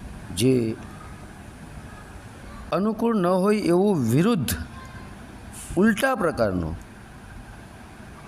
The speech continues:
અગવડકારક, માફક ન આવે તેવું, અણગમતું, વિઘ્નકારક,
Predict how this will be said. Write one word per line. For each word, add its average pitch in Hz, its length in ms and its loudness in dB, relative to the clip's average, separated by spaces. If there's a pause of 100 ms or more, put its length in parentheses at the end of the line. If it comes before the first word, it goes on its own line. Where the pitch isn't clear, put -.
(960)
અગવડકારક, 175 920 2 (1800)
માફક 127 520 2
ન 113 80 6
આવે 113 400 2 (600)
તેવું, 190 440 2 (220)
અણગમતું, 233 680 4 (300)
વિઘ્નકારક, 143 960 2